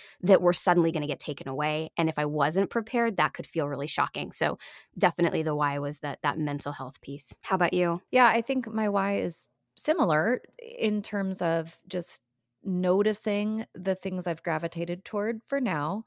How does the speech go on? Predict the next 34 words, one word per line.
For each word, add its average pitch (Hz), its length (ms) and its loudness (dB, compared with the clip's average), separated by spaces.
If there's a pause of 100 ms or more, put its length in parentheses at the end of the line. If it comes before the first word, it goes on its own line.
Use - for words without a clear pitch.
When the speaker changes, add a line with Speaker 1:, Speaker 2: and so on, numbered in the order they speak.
(160)
Speaker 2:
And 180 560 0 (340)
actually, 180 380 0
this 151 200 -4
is 160 80 -8
interesting 170 380 -2
'cause 151 140 -6
Scott 170 240 0
and - 100 -6
I 156 40 -4
have 151 100 -6
already 147 160 -2
been - 140 -10
talking - 420 -6
about - 260 -10
this - 320 -12 (100)
and 156 420 0 (180)
what 170 580 0 (380)
the 165 100 0
things 165 340 -4
are 151 180 0
even 160 300 -2
that - 140 -4
some 156 180 -6
other 151 340 -4 (300)
businesses 202 720 -2
have 226 180 -6
put 226 160 -4
into 220 180 0
place 220 500 -4
that - 160 -4
just - 280 -6
won't 147 200 -4
be 127 120 -6
feasible. 214 840 -2